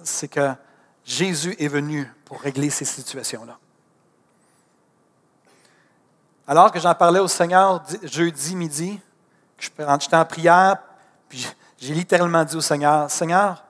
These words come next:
on peut-tu jaser ? On peut-tu vraiment jaser ? » Puis là, j'ai ouvert mon cœur au Seigneur, puis je lui parlais de la réalité.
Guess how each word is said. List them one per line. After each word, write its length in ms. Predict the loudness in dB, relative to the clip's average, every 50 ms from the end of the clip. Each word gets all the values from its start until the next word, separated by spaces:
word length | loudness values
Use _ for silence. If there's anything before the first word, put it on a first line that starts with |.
| _ _ _ _ _ _ _
on 80 | -16 -14
peut-tu 260 | -12 -14 -12 -12 -8
jaser ? 460 | 0 2 4 4 4 2 0 -6 -8 -10 _ _ _ _ _ _ _ _ _ _ _ _ _ _ _ _ _ _ _ _ _ _ _
On 40 | -20
peut-tu 220 | -20 -16 -12 -8 -4
vraiment 300 | -2 0 2 2 2 2
jaser ? » 340 | 2 0 0 0 -2 -6
Puis 140 | -8 -8 -8
là, 80 | -8 -8
j'ai 140 | -8 -8 -6
ouvert 260 | -2 0 2 2 2
mon 120 | 0 -2
cœur 200 | -2 -2 -2 -2
au 80 | -2 -6
Seigneur, 400 | -8 -10 -10 -8 -6 -6 -6 -8
puis 180 | -10 -14 -20 -20 _ _ _ _ _ _
je 80 | -12
lui 80 | -10 0
parlais 400 | 4 4 6 6 4 4 2 2
de 60 | 4
la 100 | 2 2
réalité. 720 | 2 2 0 -2 -2 -2 -6 -6 -6 -6 -4 -4 -8 -10